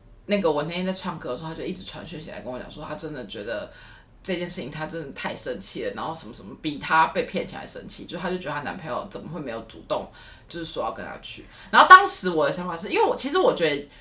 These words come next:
当然自己被这样对待，还是会觉得说，哎，怎么这样？因为你当时依他个性，他就是会觉得说他已经心情不好，然后又很无助，但却没人陪他去。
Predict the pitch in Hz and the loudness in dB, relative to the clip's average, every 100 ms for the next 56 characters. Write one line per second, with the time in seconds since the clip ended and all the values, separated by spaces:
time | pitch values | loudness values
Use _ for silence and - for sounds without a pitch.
0 | - - - - 359 214 196 240 196 202 | -20 -20 8 8 10 6 4 -2 2 2
1 | 202 190 202 147 151 160 - 175 185 170 | 2 -2 -2 -2 0 0 -2 -2 -4 -4
2 | 123 160 151 - 165 - - - - 143 | -6 -4 -4 -4 -6 -4 -6 -10 -6 -4
3 | 147 202 156 175 190 - - 135 - - | -2 -4 2 2 2 0 -2 -8 -10 -6
4 | 202 196 190 151 180 147 151 151 151 165 | -4 0 0 0 -2 -4 -6 -8 -8 -6
5 | 180 165 113 92 104 - 143 156 185 151 | -8 -6 -6 -6 -8 -4 -4 -4 -4 -4
6 | 156 160 165 156 - 151 101 131 160 - | -4 -4 -6 -8 -6 -4 -2 -4 -6 -10
7 | - 92 92 196 180 156 170 110 90 - | -12 -12 -10 -10 -6 -6 -6 -6 -6 -8
8 | - - - | -12 -16 -16